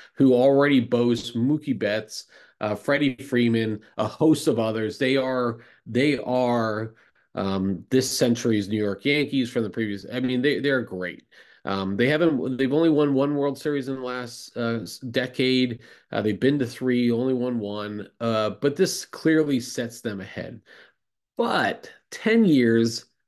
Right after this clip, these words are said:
seventy million dollars, Andy. That's more than three other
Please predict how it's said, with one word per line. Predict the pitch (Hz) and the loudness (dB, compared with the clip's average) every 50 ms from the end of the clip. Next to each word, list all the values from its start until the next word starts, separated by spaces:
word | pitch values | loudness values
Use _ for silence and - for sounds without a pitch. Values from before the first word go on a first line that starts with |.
| _ | _
seventy | - - - - - - - 151 156 160 165 160 151 147 139 | -20 -14 -12 -10 -8 -6 -6 -6 -4 -2 0 2 4 4 6
million | 127 127 127 127 127 127 123 117 113 | 6 6 6 6 6 6 6 4 4
dollars, | 95 107 101 104 104 104 101 101 95 - | 2 0 -2 0 -2 -2 -2 -2 -4 -4
Andy. | 101 95 98 98 95 98 98 98 - - - - _ _ | -6 -6 -6 -4 -4 -4 -6 -6 -8 -10 -16 -20 _ _
That's | - 143 160 190 202 - - - - - 160 | 2 2 2 2 0 -4 -8 -10 -6 -2 0
more | 151 131 123 113 113 117 117 117 | 2 2 4 4 4 4 4 2
than | 113 117 113 107 104 | 2 0 -4 -4 -4
three | - - - 147 165 165 156 | -8 -6 -2 0 2 2 2
other | 143 139 127 127 120 117 113 - | 2 2 0 0 -2 -2 -4 -10